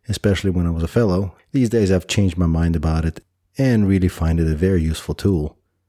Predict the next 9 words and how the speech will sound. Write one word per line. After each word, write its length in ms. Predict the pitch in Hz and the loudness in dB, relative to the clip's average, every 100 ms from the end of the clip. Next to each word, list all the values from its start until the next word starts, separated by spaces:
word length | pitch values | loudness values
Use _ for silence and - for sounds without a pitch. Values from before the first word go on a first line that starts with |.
| _ _ | _ _
So 280 | - - 92 | -8 -2 0
there 220 | 90 90 - | 2 0 0
are 280 | 98 98 - | 0 0 0
a 100 | 104 | -4
few 280 | - 131 151 | -2 0 0
good 220 | 101 101 | 2 0
studies 420 | - 101 90 85 | -2 0 0 0
evaluating 720 | 92 90 90 87 85 85 85 | 0 2 2 2 2 2 0
the 380 | 80 82 82 87 | 0 -2 -2 -4